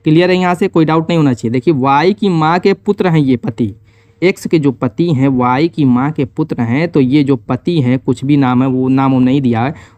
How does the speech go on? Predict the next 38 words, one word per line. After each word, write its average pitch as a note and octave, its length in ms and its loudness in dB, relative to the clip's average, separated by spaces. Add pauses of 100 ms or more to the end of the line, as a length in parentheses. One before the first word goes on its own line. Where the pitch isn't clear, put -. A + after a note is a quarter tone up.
(160)
वो E3 200 2
वाई D3 380 0
के G3+ 100 -2
क्या F#3 220 -2
लगेंगे, F#3 360 0
भाई D#3 300 -2
लगेंगे F3+ 300 -2
कि F#3 100 -4
नहीं F3+ 140 0
लगेंगे, A#2+ 300 0
या C#3+ 120 2
पति F3+ 400 -2
इस D#3 160 -2 (180)
वाई E3 360 2 (360)
बहन D3+ 220 -2
लगेंगी, F3 400 0
यानी G#3+ 140 2
ये A3 60 0
दोनों F#3 240 0
भाई C3 260 0
बहन A2+ 260 -4
हैं, B2 80 -4
ऐसे B2 160 -6
समझिए। A2 380 -8 (480)
आगे A3 220 2
कह B3 120 -2
रहा F#3 120 0
है F3 60 4
यदि F#3 160 2
श्रीमती F3 420 -2
एक्स - 280 -2
के D#3+ 120 -2
भाई C3 280 0
और D3+ 140 2
श्रीमती C#3 400 -2
वाई C3+ 320 2
के F3+ 100 -2
पति, G#2+ 360 -8